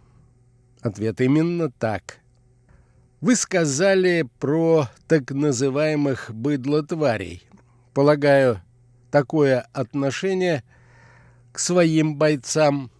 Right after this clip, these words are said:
не совсем способствует формированию хорошей моральной обстановки. Ответ. Не способствует.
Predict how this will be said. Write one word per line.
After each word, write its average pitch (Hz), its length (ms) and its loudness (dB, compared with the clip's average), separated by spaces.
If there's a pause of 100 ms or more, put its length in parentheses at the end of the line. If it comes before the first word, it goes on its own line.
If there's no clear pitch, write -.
(200)
не 196 240 -2
совсем 165 480 -2
способствует 143 800 -4
формированию 143 800 2
хорошей 127 600 -2
моральной 131 520 0
обстановки. 143 800 -6 (920)
Ответ. 123 600 -4 (400)
Не 156 140 2
способствует. 117 960 -4